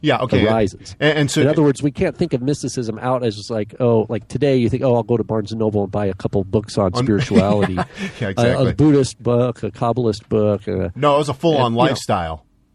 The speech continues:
Speaker 2: yeah, that's it, back, th-, you know, the original, these texts that we consider these mysticism texts or whatever,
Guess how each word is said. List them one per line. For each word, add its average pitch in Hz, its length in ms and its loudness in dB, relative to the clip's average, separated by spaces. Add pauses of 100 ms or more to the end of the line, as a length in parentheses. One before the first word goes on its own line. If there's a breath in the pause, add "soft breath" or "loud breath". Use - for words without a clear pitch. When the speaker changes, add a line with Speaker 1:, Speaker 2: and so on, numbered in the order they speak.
(140)
Speaker 2:
yeah, 147 260 -4
that's 147 280 -6
it, 135 320 -16
back, 135 240 -8
th-, 131 240 -14
you 147 340 -12
know, 104 140 -6
the 123 120 -2
original, 135 540 -2
these 107 220 -6
texts - 380 -10
that 104 220 -6
we 110 140 -10
consider 101 480 -4
these 90 240 -8
mysticism 92 800 -6
texts - 340 -6
or 95 60 -2
whatever, 90 380 0